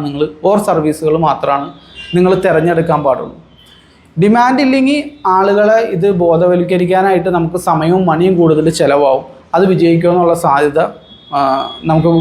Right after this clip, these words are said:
മുൻകൂട്ടി പറയാനും പറ്റൂല. എങ്ങനെയായിരിക്കും മാർക്കറ്റ് അതിനെ അക്സെപ്റ്റ് ചെയ്യുക? ചിലപ്പോൾ പുറത്തൊക്കെ നല്ല രീതിയിൽ, യു എയിൽ നല്ല രീതിയിൽ സെല്ല് ചെയ്ത് പോണതായിരിക്കും, പക്ഷേ കേരളത്തിൽ വിറ്റ് പോയിക്കൊള്ളണമെന്നില്ല. ഡൽഹിയിൽ,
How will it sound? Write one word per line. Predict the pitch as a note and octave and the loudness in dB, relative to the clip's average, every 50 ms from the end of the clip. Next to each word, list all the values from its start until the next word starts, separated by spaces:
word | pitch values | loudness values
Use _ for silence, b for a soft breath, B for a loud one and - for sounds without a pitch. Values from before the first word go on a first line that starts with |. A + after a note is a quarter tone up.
| E3 E3 - E3+ | -2 -2 -2 0
മുൻകൂട്ടി | F3 F3+ F3+ F3 F3+ F3 F3 E3+ E3+ | 2 2 4 4 2 2 0 0 0
പറയാനും | E3+ D#3+ D#3 C#3+ D#3 D#3+ E3+ F#3 F#3 | 0 0 2 2 2 2 0 2 0
പറ്റൂല. | E3+ E3 - D3 C3+ C#3 C#3+ D3 | 0 0 -2 -2 -4 -4 -4 -2
എങ്ങനെയായിരിക്കും | E3 E3 F3+ F#3+ F#3 F3 E3 E3 E3 E3+ F3 F3+ E3 | 0 0 2 2 2 2 2 0 0 -2 -2 0 0
മാർക്കറ്റ് | D#3 D3+ D3+ D3+ E3+ D#3 E3+ E3+ E3 | 0 0 0 -2 -4 -2 0 0 0
അതിനെ | E3 D#3+ D#3 C3+ | 2 0 -2 -4
അക്സെപ്റ്റ് | - - D#3+ D3+ - E3 | -4 -6 -8 -6 -2 -2
ചെയ്യുക? | D#3 D3 D3 F3+ | -2 0 0 0
ചിലപ്പോൾ | F#3+ G3 G3+ A3+ G#3 - - | 0 0 0 -2 -2 -2 0
പുറത്തൊക്കെ | G3+ G3+ G3+ G3+ G#3 - A#3+ A3+ A#3+ A#3 A3 | 0 0 0 0 0 0 -2 0 0 0 2
നല്ല | G#3 G#3 G#3 G#3 G3+ G3 | 2 2 2 2 2 2
രീതിയിൽ, | F#3+ F#3+ E3+ F#3 F3+ F3+ F3+ F3+ | 0 2 2 2 0 2 0 0
യു | G3 G#3 G#3+ A3+ A#3 | 2 2 4 4 4
എയിൽ | A#3+ A#3 B3+ B3+ B3 C4+ B3+ | 2 2 0 0 0 0 0
നല്ല | A#3 A3 A3 A3 A3 | 0 0 0 0 0
രീതിയിൽ | G#3+ G#3 - G3+ G3+ G#3+ G#3 - | -2 -2 -2 -2 -4 -4 -2 -2
സെല്ല് | F#3 F3+ F3+ F3+ | -2 0 0 0
ചെയ്ത് | F3+ F3+ F#3 E3+ | 2 2 2 0
പോണതായിരിക്കും, | E3 D3+ D#3 D#3 D3+ C3+ - - - - b b b b b b b b b | 0 2 2 2 0 0 -2 -8 -12 -16 b b b b b b b b b
പക്ഷേ | E3+ E3 G#3 F3+ - F#3 | -2 -2 -2 -2 0 2
കേരളത്തിൽ | F3+ F3 F3+ F#3+ F#3+ F#3 G3 G3+ G3+ F3+ | 2 2 2 2 0 0 0 0 2 0
വിറ്റ് | D#3+ E3 F3+ E3 | 0 0 0 0
പോയിക്കൊള്ളണമെന്നില്ല. | E3 D#3 D3 - D3+ C#3+ C#3 C#3 C#3 C#3 C3+ B2+ - - - _ _ _ _ _ _ _ _ _ _ _ - - _ _ _ _ E3+ E3 | 2 2 2 2 0 0 0 -4 -6 -8 -12 -14 -18 -20 -20 _ _ _ _ _ _ _ _ _ _ _ -20 -20 _ _ _ _ 0 2
ഡൽഹിയിൽ, | F#3+ G3+ G#3 A3+ A3+ B3 C4 B3+ A#3 | 2 2 2 2 2 2 2 2 2